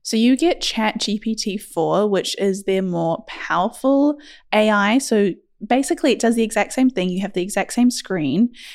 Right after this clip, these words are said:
Your normal default one, for example, its conciseness is a two out of five. So it doesn't really give you concise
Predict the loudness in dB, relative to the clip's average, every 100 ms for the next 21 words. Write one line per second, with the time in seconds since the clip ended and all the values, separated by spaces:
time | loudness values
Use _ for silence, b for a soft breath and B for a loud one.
0 | B _ 0 4 6 6 6 4 2 2
1 | 2 0 -2 -2 -2 -2 -2 -2 -2 2
2 | 2 0 B B -2 0 0 -2 -2 -2
3 | -4 -4 _ -2 -2 -4 -2 0 2 0
4 | 0 2 2 0 -4 -4 -6 _ -12 -2
5 | 2 2 2 0 -4 -6 -8 -8 -8 -10
6 | -14 _ b b 0 0 2 -2 -2 -4
7 | -6 -2 2 2 2 0 -2 -2 -4 -4
8 | -4 -4